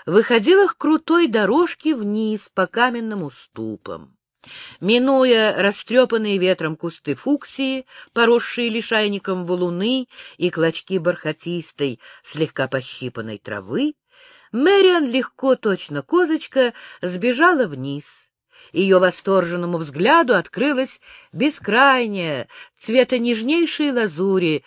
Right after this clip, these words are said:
равнина моря. Мэриан скорее, чем ожидала, спустилась на ровное место и пошла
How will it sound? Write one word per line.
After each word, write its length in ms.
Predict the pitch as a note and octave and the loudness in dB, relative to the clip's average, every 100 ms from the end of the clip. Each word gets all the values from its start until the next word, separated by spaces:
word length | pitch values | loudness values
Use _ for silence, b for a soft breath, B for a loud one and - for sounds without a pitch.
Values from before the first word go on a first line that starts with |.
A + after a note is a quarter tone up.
| b b | b b
равнина 640 | C3+ D3 A#2 C3+ D#3 C#3 | 0 0 0 -6 -6 -6
моря. 560 | G#2 F#2+ F#2+ F2+ - _ _ _ _ _ _ _ B B B | -8 -10 -10 -10 -14 _ _ _ _ _ _ _ B B B
Мэриан 460 | G3 B3 B3 A#3+ A#3 | 4 8 10 8 2
скорее, 500 | - A#3 A#3 A#3+ A3+ | -2 0 4 4 4
чем 220 | - G#3 | 0 -2
ожидала, 460 | G3 G3+ F3+ F3+ E3+ | -2 0 2 2 0
спустилась 680 | - E3+ - F3 D#3 C#3+ E3 | -4 -8 -6 -6 -4 -6 -6
на 120 | D3 | -2
ровное 380 | D3 C3 C3 A#2 | -2 -4 -8 -8
место 480 | A#2 C#3+ - D4+ E4+ B B B | -8 -8 -6 -6 -6 B B B
и 140 | C4+ | -6
пошла 580 | C#4+ C4+ - D4+ F4+ F4 | -2 -2 -2 2 2 2